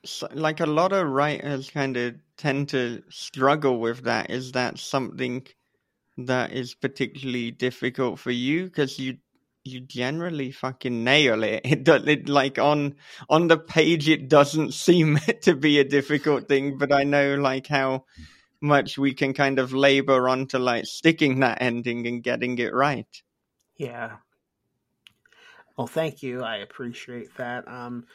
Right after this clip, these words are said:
Speaker 2: I think about endings a lot.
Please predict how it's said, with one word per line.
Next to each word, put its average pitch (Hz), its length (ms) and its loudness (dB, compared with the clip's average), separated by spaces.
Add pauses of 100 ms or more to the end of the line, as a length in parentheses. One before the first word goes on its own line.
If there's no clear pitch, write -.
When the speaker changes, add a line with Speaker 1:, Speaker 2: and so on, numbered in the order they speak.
(640)
Speaker 2:
I 151 680 -4 (560)
think 175 280 -4
about 160 240 -2
endings 139 640 -4
a 123 80 -10
lot. 117 580 -6